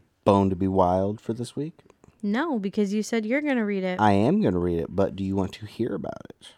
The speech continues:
Speaker 2: Oh, well, yeah, I wanna hear about it. I'm in-,
Speaker 1: Because
Speaker 2: I'm
Speaker 1: this week
Speaker 2: intrigued.
Speaker 1: is a good one.
Speaker 2: I read the title. I'm very
Speaker 1: Oh,
Speaker 2: intrigued.
Speaker 1: it's
Speaker 2: I
Speaker 1: a
Speaker 2: haven't
Speaker 1: really,
Speaker 2: looked
Speaker 1: oh,
Speaker 2: ahead,
Speaker 1: there,
Speaker 2: so.
Speaker 1: there is so many, like, play on words in this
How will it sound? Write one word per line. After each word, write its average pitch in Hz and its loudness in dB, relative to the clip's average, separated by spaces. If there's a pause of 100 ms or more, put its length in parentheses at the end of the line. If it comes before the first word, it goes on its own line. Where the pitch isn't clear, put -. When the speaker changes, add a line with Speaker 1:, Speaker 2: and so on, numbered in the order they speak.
(380)
Speaker 2:
Oh, 214 2
well, 208 2
yeah, 208 2
I 202 8
wanna 208 2
hear 294 4
about 196 4
it. 202 4
I'm 220 6
in-, 214 6
Speaker 1:
Because 123 8
Speaker 2:
I'm 147 6
Speaker 1:
this 156 8
week 139 2 (320)
Speaker 2:
intrigued. - -12 (1200)
Speaker 1:
is 92 0
a 90 2
good 98 4
one. - -4 (960)
Speaker 2:
I 226 6
read 254 6
the 233 4
title. 240 6
I'm 190 6
very 214 6
Speaker 1:
Oh, - 6
Speaker 2:
intrigued. 180 4
Speaker 1:
it's - -10
Speaker 2:
I 185 2
Speaker 1:
a 196 2
Speaker 2:
haven't 208 6
Speaker 1:
really, - 0
Speaker 2:
looked 92 8
Speaker 1:
oh, - 10 (100)
Speaker 2:
ahead, 101 6
Speaker 1:
there, 113 8
Speaker 2:
so. 101 2
Speaker 1:
there 117 8
is 110 6
so 104 4
many, 107 4
like, 90 4 (1000)
play 101 4
on 98 4
words 92 2
in 101 2
this 104 -2